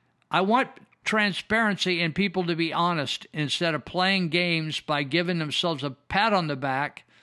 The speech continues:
stealing money out of one of your pockets and saying they're giving it to you back in another pocket. That's disingenuous. It's everything we hate about politicians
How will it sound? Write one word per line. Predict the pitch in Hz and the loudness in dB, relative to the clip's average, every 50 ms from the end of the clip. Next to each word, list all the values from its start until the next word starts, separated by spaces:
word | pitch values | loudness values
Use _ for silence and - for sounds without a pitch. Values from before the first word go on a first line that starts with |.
| _ _ _ _ _ _ _ _ _ _ - | _ _ _ _ _ _ _ _ _ _ -6
stealing | - - - - - 220 247 262 277 277 247 226 | -2 -2 -2 2 4 4 4 6 4 4 4 4
money | 233 240 240 233 220 202 | 4 4 4 4 4 4
out | 196 196 185 | 4 4 4
of | 170 165 165 | 4 4 4
one | 185 208 240 240 | 4 4 4 4
of | 226 | 4
your | 196 175 170 | 4 4 2
pockets | 160 - - 170 160 151 139 - 165 160 - - - | 2 2 2 2 2 2 0 0 -2 -2 -2 -6 -6
and | - 165 170 151 | -2 -2 -2 0
saying | - - - 196 190 185 185 | 0 0 2 2 2 2 2
they're | 175 165 160 | 0 0 0
giving | 143 160 190 196 180 185 | 0 2 2 2 2 0
it | 175 165 - - | 0 -2 -2 0
to | - 180 | 0 2
you | 180 170 156 | 2 2 2
back | 143 135 170 170 170 165 - - - | 2 2 2 2 2 0 -2 -4 -6
in | 165 156 | -4 -2
another | 147 147 151 156 151 147 143 | -2 0 0 0 0 0 0
pocket. | 135 - 156 143 135 120 - - - - _ _ _ _ - | 0 0 0 0 0 -2 -6 -14 -18 -18 _ _ _ _ -8
That's | - 139 143 139 - | -4 -4 -4 -4 -6
disingenuous. | - 131 123 131 170 175 - - 165 156 139 120 151 151 156 147 143 143 143 147 143 - - - _ _ _ - - _ _ - | -8 -8 -4 -2 -2 0 0 -2 -4 -4 -4 -4 -2 -2 -2 -2 -4 -4 -4 -4 -4 -4 -6 -8 _ _ _ -20 -20 _ _ -8
It's | - 147 - - - | -8 -8 -6 -2 0
everything | 165 175 180 175 180 160 - 185 170 170 170 165 143 _ _ _ _ _ _ | 2 2 2 2 0 0 0 0 0 0 0 -4 -6 _ _ _ _ _ _
we | - 139 147 143 139 | -6 -4 -2 -2 -2
hate | 123 - 160 185 196 196 190 - - _ _ _ _ _ - | -2 -2 0 2 2 0 0 -4 -10 _ _ _ _ _ -6
about | 151 147 131 156 156 156 151 139 - - | -6 -2 0 2 2 2 2 0 -4 -6
politicians | - - 165 165 156 147 135 - - 165 151 - - 139 131 131 127 | -2 0 2 2 2 -2 -4 -4 -6 -4 -4 -4 -6 -8 -8 -10 -12